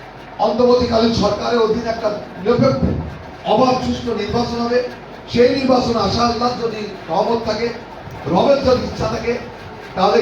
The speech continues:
ইনশাআল্লাহ বাংলাদেশের সাধারণ মানুষ হয়তো বা আগামীতে, যেহেতু বিএনপি একটি বড় দল,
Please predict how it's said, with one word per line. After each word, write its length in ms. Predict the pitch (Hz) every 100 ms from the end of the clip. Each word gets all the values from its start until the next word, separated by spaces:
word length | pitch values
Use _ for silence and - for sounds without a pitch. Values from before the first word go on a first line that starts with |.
| 214
ইনশাআল্লাহ 460 | - 208 208 - - - - - - - -
বাংলাদেশের 500 | 202 220 214 - -
সাধারণ 320 | 180 202 220 202
মানুষ 180 | 190 226 -
হয়তো 180 | 190 -
বা 60 | 180 180
আগামীতে, 340 | 185 180 - - - - - -
যেহেতু 220 | 185 220 214
বিএনপি 260 | 185 208 202
একটি 140 | 214 190 165
বড় 140 | 185 185
দল, 140 | 185